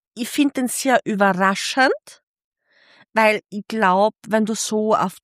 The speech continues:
allein wenn du auf die Duftnoten schaust, erwartest du das nicht,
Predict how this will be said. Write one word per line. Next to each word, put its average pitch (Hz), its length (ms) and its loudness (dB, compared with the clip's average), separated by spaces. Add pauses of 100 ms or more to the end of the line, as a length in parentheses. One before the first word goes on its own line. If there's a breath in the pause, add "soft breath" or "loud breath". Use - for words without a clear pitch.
(120)
allein 196 320 0
wenn 220 100 0
du 214 100 0
auf 196 140 0
die 202 120 -4
Duftnoten 220 680 -4
schaust, 202 720 0 (680 loud breath)
erwartest 185 1080 0
du 247 160 0
das 240 300 -2
nicht, 262 460 -4